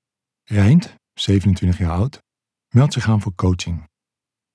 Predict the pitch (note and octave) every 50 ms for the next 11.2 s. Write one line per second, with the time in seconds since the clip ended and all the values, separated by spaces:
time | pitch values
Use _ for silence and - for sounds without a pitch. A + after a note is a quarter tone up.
0 | _ _ _ _ _ _ _ _ _ _ - A2+ G#2 F2+ G2+ A#2+ D#3+ F#3+ - D3+
1 | - G#2 G#2 A#2+ C#3+ D#3 D#3+ D3 A2+ - - F#2 F2 G2 A2 A2 A2 G2 F#2+ F2+
2 | G2 G2 G2 D#2 C#2+ D2+ - _ _ - F#2 F2+ F2+ F#2 F2+ F#2+ A2+ B2 - G#2+
3 | F#2 - - B2 A#2+ B2 B2+ G#2+ G#2 B2+ D#3 D#3 A#2 B2 A2+ G#2 F2+ - F2+ -
4 | F#2 G#2+ A2+ G#2+ - - F#2 - - C#3 A#2+ A2+ G2 F2 E2+ D#2 D#2 D2 D2 -
5 | - _ _ _ _ _ _ _ _ _ _ _ _ _ _ _ _ _ _ _
6 | _ _ _ _ _ _ _ G2 G#2+ C3+ D#3+ - C#3 B2+ G#2 F#2+ F#2+ F2 - C3
7 | C#3+ B2+ G#2 F2 F#2 A#2 C#3 D#3+ - _ _ _ _ B2 A#2+ A#2 G2 - G#2+ G#2
8 | G2 E2+ G2 F#2 F#2 - - E2 F2+ A2 G#2+ F#2 E2+ E2 E2 E2+ F2 - F2+ E2+
9 | E2+ E2+ - - A2 A#2 A2 G2 G2 A#2+ G2+ G#2 G#2 G#2+ G#2+ - - G#2+ F#2+ F#2+
10 | G2 - G2+ G2+ G2+ A2 G2+ A2+ C#3 E3+ - - A2 - - F2+ D#2+ - E2+ D#2
11 | D#2 D#2+ E2 -